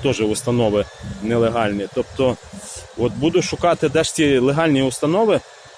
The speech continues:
щоб якось доцільно вийти до суті.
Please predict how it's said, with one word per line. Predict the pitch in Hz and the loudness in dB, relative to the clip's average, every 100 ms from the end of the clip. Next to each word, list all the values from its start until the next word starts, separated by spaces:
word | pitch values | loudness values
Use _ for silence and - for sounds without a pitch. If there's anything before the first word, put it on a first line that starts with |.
| - | -18
щоб | - - 123 120 123 117 110 | -12 -2 -2 2 2 4 2
якось | 131 127 123 | 0 0 -2
доцільно | 120 - 170 160 | -2 -2 0 2
вийти | 117 143 139 139 127 117 | 2 0 0 2 2 2
до | 110 | 0
суті. | 117 120 95 95 | -4 -4 -4 -4